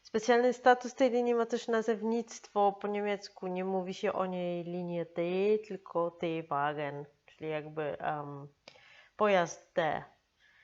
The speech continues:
E, linia D to linia ważna, ciekawa i chyba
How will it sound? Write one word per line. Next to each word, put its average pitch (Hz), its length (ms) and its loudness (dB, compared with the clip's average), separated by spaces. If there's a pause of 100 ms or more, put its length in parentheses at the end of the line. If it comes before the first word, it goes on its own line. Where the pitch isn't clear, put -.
(300)
E, 196 320 6
linia 262 300 6
D 233 160 8
to 233 120 -2
linia 226 320 4
ważna, 170 560 6
ciekawa 214 680 2
i 202 100 -2
chyba 196 540 2